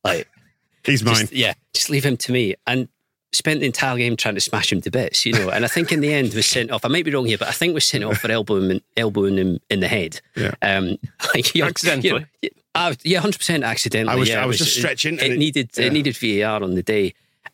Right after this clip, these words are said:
Speaker 1: There will probably be some midfielders who will look at Gray and say, "Right, you know, let's get into him, see what he's made of." But it, he doesn't look like he's gonna buckle easily.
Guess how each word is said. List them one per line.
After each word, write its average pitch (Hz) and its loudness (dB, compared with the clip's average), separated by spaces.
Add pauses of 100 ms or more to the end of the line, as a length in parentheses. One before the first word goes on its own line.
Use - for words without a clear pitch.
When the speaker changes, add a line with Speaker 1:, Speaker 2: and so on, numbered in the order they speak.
(180)
Speaker 1:
There 131 2
will 156 0
probably 196 0
be 131 0
some 110 0 (220)
midfielders 95 0
who 101 -2
will 101 2
look 98 -2
at 82 -6
Gray 95 0
and 78 -8
say, 82 -2
"Right, 80 -4 (260)
you 107 2
know, 87 0 (160)
let's 104 0
get 101 -2
into 104 -4
him, 90 -2
see - -2
what 98 0
he's 85 -2
made 101 0
of." 87 -2 (480)
But 117 0
it, 127 -2
he 120 -2
doesn't 143 -2
look 131 0
like 110 0
he's - -2
gonna 104 0
buckle 98 -2
easily. - -2